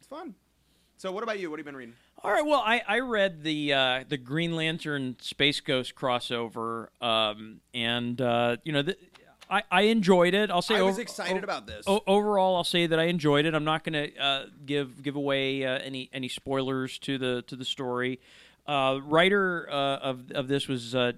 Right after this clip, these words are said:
Speaker 2: uh, two writers. We had, uh, James, uh, Tynion the fourth and Christopher Selba,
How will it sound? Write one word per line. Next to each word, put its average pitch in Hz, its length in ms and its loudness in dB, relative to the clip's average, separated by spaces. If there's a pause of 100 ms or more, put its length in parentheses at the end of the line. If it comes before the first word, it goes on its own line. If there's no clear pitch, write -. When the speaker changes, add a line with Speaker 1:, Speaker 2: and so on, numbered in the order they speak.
(180)
Speaker 2:
uh, - 200 -10
two 220 160 0
writers. 135 440 2
We 127 140 -2
had, 120 220 -2
uh, 123 120 0
James, 147 720 -2
uh, 127 240 -4
Tynion 214 760 -4
the 143 160 -8
fourth 160 580 -2
and 123 320 -2
Christopher 156 420 -4
Selba, 131 640 -2